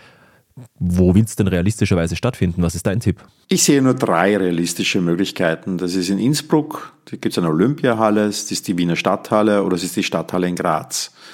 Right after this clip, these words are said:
Speaker 2: Das sind die einzigen Hallen, die ich wirklich für machbar halte. Ein bisschen schade natürlich, wir haben zu früh gewonnen, weil Wien plant ja eine große Halle mit zwanzigtausend Zuschauern, Zuschauerinnen, aber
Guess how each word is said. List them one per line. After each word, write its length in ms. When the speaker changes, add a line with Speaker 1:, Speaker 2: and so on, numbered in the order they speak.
Speaker 2:
Das 200
sind 240
die 120
einzigen 540
Hallen, 520
die 400
ich 180
wirklich 260
für 140
machbar 520
halte. 400
Ein 40
bisschen 160
schade 360
natürlich, 300
wir 80
haben 320
zu 120
früh 260
gewonnen, 520
weil 240
Wien 240
plant 440
ja 100
eine 120
große 460
Halle 460
mit 160
zwanzigtausend 640
Zuschauern, 560
Zuschauerinnen, 800
aber 400